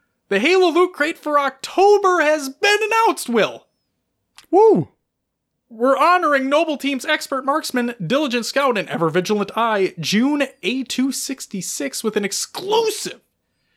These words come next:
Speaker 1: Halo Icons figure and more in October's Scout-themed Halo Legendary Crate. Order by October fifteenth at the link provided. Supplies are limited.
Speaker 2: I'm gonna have to get me one of them Loot Crates sometime.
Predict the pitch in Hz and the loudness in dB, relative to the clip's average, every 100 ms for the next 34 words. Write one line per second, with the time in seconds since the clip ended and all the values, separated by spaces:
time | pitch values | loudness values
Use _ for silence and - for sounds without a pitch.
0 | _ _ _ _ 302 254 220 220 226 214 | _ _ _ _ -2 0 0 -2 -2 -4
1 | 202 240 220 214 202 247 220 202 - - | -2 -4 -2 0 2 2 2 -2 -4 -4
2 | 254 220 180 - - - - 269 269 - | -4 -2 -4 -8 -12 -8 -4 -4 -4 -4
3 | 262 277 170 - 269 214 143 160 226 240 | -4 -4 -6 -4 -4 -2 -4 -2 -2 -4
4 | 254 190 220 214 - - 233 277 - - | -4 0 0 0 -6 -6 -2 -2 -4 -16
5 | _ _ _ _ _ _ - 262 262 254 | _ _ _ _ _ _ 0 2 2 0
6 | 226 226 262 269 226 - 277 - 277 294 | -2 -4 -2 -2 -2 -2 -4 -4 -4 -2
7 | 254 214 196 254 285 - 214 202 277 285 | -2 -4 -4 -4 -4 -4 -2 0 0 2
8 | 233 220 - - - 190 - 214 226 247 | 0 -2 -8 -14 -6 -6 -4 -4 -4 -6
9 | 233 - _ _ 196 175 214 247 170 131 | -8 -14 _ _ -4 -2 0 -2 -4 -6
10 | 135 _ _ _ _ _ _ _ _ - | -14 _ _ _ _ _ _ _ _ -20
11 | - - 226 240 175 156 139 147 135 135 | -18 -2 2 4 2 2 0 2 2 2
12 | 127 135 143 143 147 147 - 151 147 170 | 2 2 0 0 -2 -2 -2 -2 0 0
13 | 160 | 0